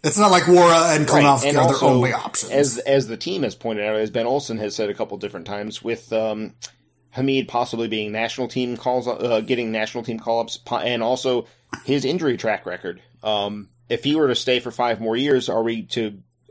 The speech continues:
Speaker 2: assume that he's going to play thirty-four games in those five seasons? Probably not. He doesn't have the track record of doing so. So, um,
Speaker 1: Nah.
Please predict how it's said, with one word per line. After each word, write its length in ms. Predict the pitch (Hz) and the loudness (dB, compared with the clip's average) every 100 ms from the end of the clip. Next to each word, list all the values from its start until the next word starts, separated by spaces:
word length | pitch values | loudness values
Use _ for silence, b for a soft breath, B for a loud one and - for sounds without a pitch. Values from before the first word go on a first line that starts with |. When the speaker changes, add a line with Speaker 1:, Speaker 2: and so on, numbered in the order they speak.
| - | -10
Speaker 2:
assume 420 | 104 - 127 127 | -8 -4 -2 0
that 140 | 135 | -2
he's 160 | 127 120 | -4 -4
going 240 | 123 120 | -4 -4
to 40 | 120 | -6
play 240 | - 117 | -4 -2
thirty-four 460 | 110 120 120 117 113 | -2 -2 -4 -4 -4
games 320 | 110 117 127 | -4 -4 -6
in 80 | 131 | -6
those 180 | 123 123 | -6 -4
five 220 | 127 - | -6 -6
seasons? 420 | 139 135 143 - _ | -6 -6 -8 -10 _
Probably 360 | - 127 143 151 | -6 -4 -2 -2
not. 280 | 165 175 - - | -4 -4 -8 -14
He 140 | 101 113 | -10 -4
doesn't 240 | 127 117 | -4 -2
have 180 | 113 123 | -4 -4
the 80 | 110 | -4
track 240 | 127 120 | -4 -4
record 220 | 117 127 | -6 -8
of 80 | 113 | -8
doing 220 | 151 156 117 | -4 -4 -4
so. 200 | 104 98 | -4 -4
So, 260 | - 120 113 b b b - | -2 -2 -2 b b b -10
um, 80 | 120 | -4
Speaker 1:
Nah. 240 | 113 117 | -4 -4